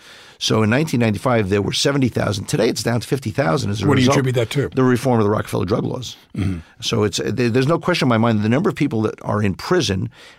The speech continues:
Speaker 1: is a function of policy decisions made by elected officials.
Speaker 2: Who do you think was ultimately responsible for bringing down those laws? 'Cause a lot of people thought that that was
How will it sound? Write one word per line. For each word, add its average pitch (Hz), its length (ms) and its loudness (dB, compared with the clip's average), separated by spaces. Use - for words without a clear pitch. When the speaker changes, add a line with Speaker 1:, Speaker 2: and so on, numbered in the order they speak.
Speaker 1:
is 107 160 0
a 104 60 0
function 107 680 0
of 104 280 0
policy 147 600 0
decisions 98 560 -2
made 101 460 0
by 104 500 0
elected 110 360 -2
officials. - 440 -4
Speaker 2:
Who 202 100 2
do 202 60 4
you 208 80 4
think 175 220 -2
was 143 120 2
ultimately 123 420 2
responsible 110 540 0
for 113 120 -2
bringing 101 300 0
down 92 260 -2
those 90 220 -4
laws? 87 280 -4
'Cause 147 140 2
a 147 40 4
lot 139 200 4
of 120 60 -2
people 104 180 -2
thought 101 160 -2
that 101 80 -2
that 95 180 0
was 90 320 -4